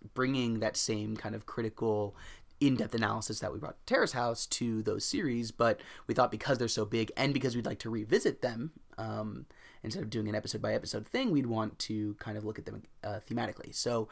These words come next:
we'll configure some ways to, um,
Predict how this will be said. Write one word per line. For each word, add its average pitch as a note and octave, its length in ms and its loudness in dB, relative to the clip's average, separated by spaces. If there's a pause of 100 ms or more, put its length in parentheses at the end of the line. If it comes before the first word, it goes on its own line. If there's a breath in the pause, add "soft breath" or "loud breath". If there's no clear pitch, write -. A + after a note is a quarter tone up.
(280 loud breath)
we'll C3 360 6
configure D#3 440 4
some C#3+ 220 4
ways B2 380 2
to, A2+ 600 0 (420 loud breath)
um, G#2 560 -2